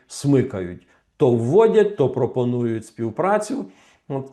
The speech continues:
і це все приводить до розхронізації, до розсинхронізації, е, в розвалу дисципліни санкцій.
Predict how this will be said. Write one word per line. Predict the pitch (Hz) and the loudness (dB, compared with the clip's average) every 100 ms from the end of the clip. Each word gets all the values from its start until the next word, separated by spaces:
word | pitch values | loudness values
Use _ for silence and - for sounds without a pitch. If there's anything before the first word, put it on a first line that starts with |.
| - | -4
і | 139 | -4
це | - 185 | 0 2
все | 190 190 175 170 | 2 0 -2 -2
приводить | 165 143 143 139 127 110 | 0 0 2 2 0 0
до | 135 | -2
розхронізації, | 123 127 - 123 123 123 - 120 117 117 185 196 202 180 | -2 -4 -6 -6 -4 -6 -6 -6 -4 -4 -6 -8 -6 -6
до | 127 | -4
розсинхронізації, | 123 127 - 131 127 120 123 120 190 202 202 190 190 190 - _ _ _ - | -6 -6 -6 -6 -2 -2 -2 -4 -8 -8 -4 -2 -4 -8 -20 _ _ _ -2
е, | 123 123 110 - | 0 2 -2 -8
в | 127 104 147 139 | -10 0 4 4
розвалу | - 151 127 151 160 143 135 | 6 4 4 2 4 4 2
дисципліни | 120 147 151 - 151 156 135 120 101 98 - | 2 0 -2 -6 -4 0 0 -2 -6 -12 -20
санкцій. | - - 143 175 185 - 214 226 208 | -18 -4 -2 0 -4 -6 -6 -6 -8